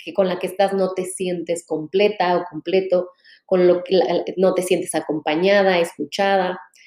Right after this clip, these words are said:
En ese punto, yo te recomendaría aprender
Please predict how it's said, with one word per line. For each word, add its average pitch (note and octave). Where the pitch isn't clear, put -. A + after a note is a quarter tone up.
En A3+
ese F4
punto, B3+
yo G3+
te A#3
recomendaría F3+
aprender F#3+